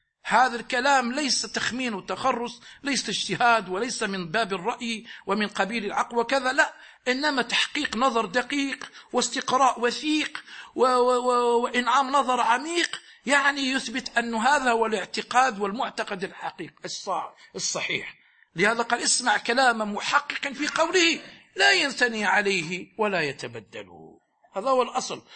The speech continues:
حب الصحابة كلهم لي مذهب، ومودة القربى بها أتوسل، ولكلهم فضل وقدر ساطع، ولكنما الصديق،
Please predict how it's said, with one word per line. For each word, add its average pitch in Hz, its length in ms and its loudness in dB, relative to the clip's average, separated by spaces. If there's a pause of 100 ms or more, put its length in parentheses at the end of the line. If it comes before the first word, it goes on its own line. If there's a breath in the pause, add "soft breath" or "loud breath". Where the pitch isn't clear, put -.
(120)
حب 285 300 -2
الصحابة 277 800 0
كلهم 285 380 -2
لي 359 420 0 (220)
مذهب، 240 540 0 (280 loud breath)
ومودة 240 600 0 (100)
القربى 240 500 -2
بها 294 420 2
أتوسل، 170 580 2 (1600)
ولكلهم 277 760 2
فضل 302 300 -2
وقدر 277 560 0 (600)
ساطع، 285 420 0
ولكنما 233 880 2
الصديق، 208 880 2